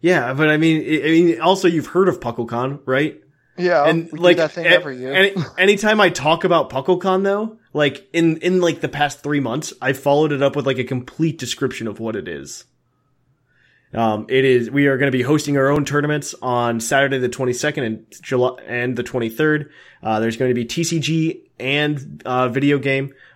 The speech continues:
Speaker 1: On Saturday, that's when, like, the big official stuff happens. Like, there's going to be a, uh, a standard T C G tournament, which is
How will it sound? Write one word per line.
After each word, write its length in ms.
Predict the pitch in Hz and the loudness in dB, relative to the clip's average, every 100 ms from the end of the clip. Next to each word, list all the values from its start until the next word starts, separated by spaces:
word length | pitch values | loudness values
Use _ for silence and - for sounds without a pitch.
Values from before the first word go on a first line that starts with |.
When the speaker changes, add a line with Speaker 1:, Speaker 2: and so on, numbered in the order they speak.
| - | -2
Speaker 1:
On 300 | 131 131 127 | 0 0 -2
Saturday, 480 | - 147 170 185 | 0 2 4 4
that's 180 | 170 165 | 4 2
when, 80 | 165 | 0
like, 140 | 151 | -2
the 80 | 135 | -2
big 360 | 117 151 127 120 | -2 -2 -2 -6
official 380 | 123 131 123 139 | -8 -6 -4 -4
stuff 240 | - 143 | -2 0
happens. 480 | 143 143 147 143 143 | 0 0 -2 -6 -4
Like, 140 | 117 | -4
there's 160 | 123 117 | -4 -2
going 200 | 127 120 | -2 -2
to 80 | 120 | -2
be 440 | 117 120 120 120 _ _ - - - - | -2 -2 -2 -6 _ _ -10 -10 -10 -6
a, 320 | 127 127 123 | -2 0 2
uh, 260 | 113 110 110 - _ | 0 -2 -4 -12 _
a 320 | 131 123 117 113 | -2 0 0 -2
standard 460 | - 135 135 135 | 0 0 0 -2
T 140 | - 135 | -2 -2
C 140 | 147 | -2
G 160 | 139 151 | -2 -2
tournament, 460 | 160 156 160 160 - _ _ _ _ _ _ | -2 -2 -2 -4 -10 _ _ _ _ _ _
which 260 | 123 131 127 | 0 0 4
is 500 | 127 123 120 113 | 4 4 2 -2